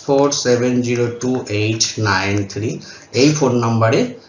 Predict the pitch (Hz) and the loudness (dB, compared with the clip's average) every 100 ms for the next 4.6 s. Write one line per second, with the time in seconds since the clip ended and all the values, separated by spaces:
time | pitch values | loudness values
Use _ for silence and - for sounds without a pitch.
0 | - - - 127 123 123 139 143 139 247 | -8 -2 0 0 0 0 0 4 4 2
1 | - - 113 156 160 247 - 127 117 131 | -2 -8 -4 0 0 0 2 2 4 4
2 | 143 120 107 113 117 113 123 131 151 151 | 2 2 2 2 0 0 0 2 0 0
3 | 101 107 113 - 123 117 123 151 - 113 | 0 0 -2 0 0 0 0 -2 -4 -2
4 | 107 110 110 113 196 247 | -2 0 0 0 0 -2